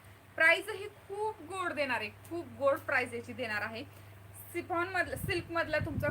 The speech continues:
शिफॉनचा हा दुपट्टा राहणार आहे. दुपट्टा पण पूर्णपणे अडीच मीटरचा असणार आहे. दुपट्ट्याची लेंथ, हाईट भरपूर राहणार आहे.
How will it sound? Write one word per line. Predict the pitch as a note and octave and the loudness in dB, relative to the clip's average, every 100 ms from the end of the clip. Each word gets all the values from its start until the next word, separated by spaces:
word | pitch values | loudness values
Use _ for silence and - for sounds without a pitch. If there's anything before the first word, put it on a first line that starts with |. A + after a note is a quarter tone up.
| - | 0
शिफॉनचा | D4 D4 C#4+ C#4+ | -4 -4 -2 0
हा | C#4 | 0
दुपट्टा | C4 C#4+ - B3 D4+ D#4 | -2 0 2 2 4 4
राहणार | C#4+ A#3 | 6 2
आहे. | B3 | 2
दुपट्टा | C#4 C#4+ C4+ C4 | -2 -2 -2 2
पण | D4 D4+ | 2 2
पूर्णपणे | C#4 D4+ D4+ C#4+ C4+ C4 | -2 -4 -4 -2 -2 0
अडीच | A3 C4+ D#4+ | 0 0 -4
मीटरचा | E4+ D4+ C4+ C4 | -6 -2 -2 2
असणार | B3 B3+ A3 | 0 0 -6
आहे. | A#3 | -6
दुपट्ट्याची | C#4 A#3 A#3+ B3 B3 D4+ F4 - - - - - | -6 -6 -6 -4 -6 -8 -14 -16 -20 -20 -16 -4
लेंथ, | C#4 D#4 G4 - - - | 0 0 0 -8 -20 -6
हाईट | B3 C#4 D#4 - - - - | 0 2 0 -6 -20 -20 -10
भरपूर | C#4 C4+ - D4+ E4+ | -6 -6 -6 -4 -2
राहणार | D4 A#3 B3 | 0 2 2
आहे. | C#4 A#3 | 2 -2